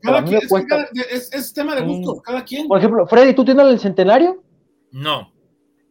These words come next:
Speaker 1: Pero tienes esta. ¿Extrañas la del centenario teniendo esta en la mano?
Speaker 3: Mm, no, pero sinceramente sí me gustaría tener la del centenario.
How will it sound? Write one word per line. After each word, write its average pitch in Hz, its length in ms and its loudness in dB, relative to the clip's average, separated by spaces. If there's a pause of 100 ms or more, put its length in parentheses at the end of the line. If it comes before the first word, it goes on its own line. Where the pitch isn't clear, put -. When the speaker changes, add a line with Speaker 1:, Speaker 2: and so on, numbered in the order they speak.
(120)
Speaker 1:
Pero 175 180 2
tienes 214 320 2
esta. 214 400 0
¿Extrañas 214 500 2
la 226 100 8
del 196 100 4
centenario 196 480 0
teniendo 202 360 2
esta 208 160 0
en 214 60 2
la 202 60 2
mano? 254 320 -2 (480)
Speaker 3:
Mm, 180 1160 -14
no, 277 460 -6
pero 185 340 4
sinceramente 214 640 -10
sí 214 100 -10
me 220 60 -12
gustaría 175 320 -8
tener 185 200 -10
la 190 100 -2
del 165 80 -10
centenario. 117 640 -16